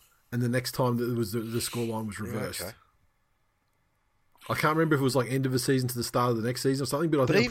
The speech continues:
Speaker 1: pretty sure it was
Speaker 2: that,
Speaker 1: consecutive
Speaker 2: with
Speaker 1: games.
Speaker 2: the scoreline being reversed, that, that's like a ca-
Speaker 1: 'Cause they're pretty big. They're, like, fifties or fifty plus
Speaker 2: Yeah, okay.
Speaker 1: scores. They're
Speaker 2: But
Speaker 1: big
Speaker 2: even in this
Speaker 1: scores.
Speaker 2: one, there's those added fact of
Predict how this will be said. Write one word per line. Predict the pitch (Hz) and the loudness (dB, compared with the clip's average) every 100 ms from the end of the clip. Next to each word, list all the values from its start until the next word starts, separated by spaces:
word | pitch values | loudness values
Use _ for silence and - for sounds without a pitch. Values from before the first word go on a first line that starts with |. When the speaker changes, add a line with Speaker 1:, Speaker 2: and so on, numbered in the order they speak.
| 175 | 2
Speaker 1:
pretty | - | 4
sure | |
it | 135 | 2
was | |
Speaker 2:
that, | - | 2
Speaker 1:
consecutive | 117 139 123 123 | -2 -2 0 0
Speaker 2:
with | 120 | 0
Speaker 1:
games. | 123 123 | 2 2
Speaker 2:
the | |
scoreline | 110 117 110 107 | 0 -2 -2 -4
being | 95 101 95 | -6 -10 -8
reversed, | 87 85 - 104 90 - - - - _ _ _ _ _ _ _ _ _ _ _ _ _ _ _ _ | -12 -12 -6 -6 -6 -10 -12 -12 -16 _ _ _ _ _ _ _ _ _ _ _ _ _ _ _ _
that, | - 131 _ _ _ _ _ | -8 -8 _ _ _ _ _
that's | 139 147 - | -4 -2 -2
like | 143 113 | -4 -4
a | |
ca- | - - - - - _ | -12 -14 -14 -18 -20 _
Speaker 1:
'Cause | - 147 | -2 2
they're | 151 | 2
pretty | 208 180 | 2 6
big. | 147 175 | 8 8
They're, | 139 | 6
like, | 143 156 | 4 4
fifties | - 170 156 160 151 127 | 2 -2 0 0 0 2
or | 135 123 | 2 0
fifty | 107 175 123 127 | -2 -4 -4 -4
plus | 135 123 - | -2 -2 -2
Speaker 2:
Yeah, | |
okay. | 131 | 0
Speaker 1:
scores. | 120 113 123 - | 0 0 -4 -6
They're | 123 | -4
Speaker 2:
But | 117 147 | 2 4
Speaker 1:
big | 185 | 4
Speaker 2:
even | 190 | 2
in | 123 | 0
this | 110 | 0
Speaker 1:
scores. | - | -2
Speaker 2:
one, | 107 | -4
there's | 80 107 | -6 -8
those | 107 | -8
added | - 127 127 | -6 -6 -8
fact | - 113 101 - | -8 -6 -6 -10
of | 90 | -18